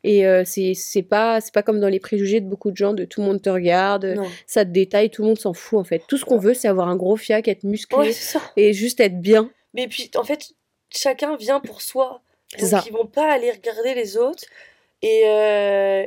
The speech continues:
Speaker 2: et puis, franchement, euh, même demander à quelqu'un, faut pas hésiter parce qu'en vrai, euh, t'arrives, tu demandes ça, euh, gentiment, le, le, enfin, le, le mec ou la meuf va pas venir te, te regarder en mode, euh,
Speaker 1: Ouais.
Speaker 2: genre, il va pas se taper une barre.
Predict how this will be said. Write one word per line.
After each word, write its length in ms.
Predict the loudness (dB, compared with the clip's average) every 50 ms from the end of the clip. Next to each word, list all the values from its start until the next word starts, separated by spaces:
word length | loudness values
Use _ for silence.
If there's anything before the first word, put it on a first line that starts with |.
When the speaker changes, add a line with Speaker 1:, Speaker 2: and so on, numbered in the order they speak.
| -4 -6
Speaker 2:
et 100 | -6 -6
puis, 140 | -6 -8 -14
franchement, 520 | -10 -8 -8 -8 -6 -2 -2 0 0 0 -2 -2
euh, 120 | -2 -2
même 180 | 0 -2 -4 -4
demander 440 | -4 -4 -4 -2 -2 -2 -2 0 0
à 100 | 0 0
quelqu'un, 440 | -2 -4 -6 -4 -4 -4 -4 -4 -4
faut 140 | -4 -6 -4
pas 120 | -2 -2 -4
hésiter 320 | -4 -6 -6 -4 -4 -2
parce 160 | -2 -4 -4
qu'en 160 | -4 -4 -4
vrai, 300 | -2 0 0 -2 -2 -4 _ _ _ _ _ _ _ _ 0
euh, 600 | 2 2 4 2 2 2 0 0 -2 -2 -4 -6 -8 _ -2
t'arrives, 340 | -2 -2 -2 -4 -10 -12
tu 140 | -12 -12 -8
demandes 220 | -6 -4 -4 -4 -6
ça, 120 | -6 -6 -4
euh, 100 | -4 -4
gentiment, 600 | -2 -2 -4 -4 -4 -6 -6 -4 -2 -4 -4 -6 _ _ _ _ _
le, 240 | -8 -4 -2 -2 -2 -2
le, 140 | -4 -10 -8
enfin, 160 | -4 -4 -2
le, 260 | 0 0 2 2 2 0
le 80 | 0 -4
mec 320 | -4 -2 -2 -4 -4 -4 -4
ou 40 | -2
la 120 | -2 -2
meuf 200 | 0 -2 -2 0
va 120 | 0 -2 0
pas 160 | 0 0 0
venir 240 | -2 -4 -12 -12 -10
te, 360 | -8 -4 -4 -2 -2 -2 -4
te 120 | -6 -6 -6
regarder 360 | -2 -2 0 0 0 -2 -2
en 120 | -2 -2
mode, 260 | 0 0 -2 -2 -2 -4
euh, 180 | -4 -4 -4 -4 _ _
Speaker 1:
Ouais. 300 | -2 2 4 4 4 6
Speaker 2:
genre, 140 | 4 4 2 0
il 80 | 0 2
va 120 | 2 2
pas 120 | 2 0
se 60 | 0 0
taper 220 | 0 0 0 -2
une 120 | -4 0
barre. 320 | 2 2 2 2 0 -6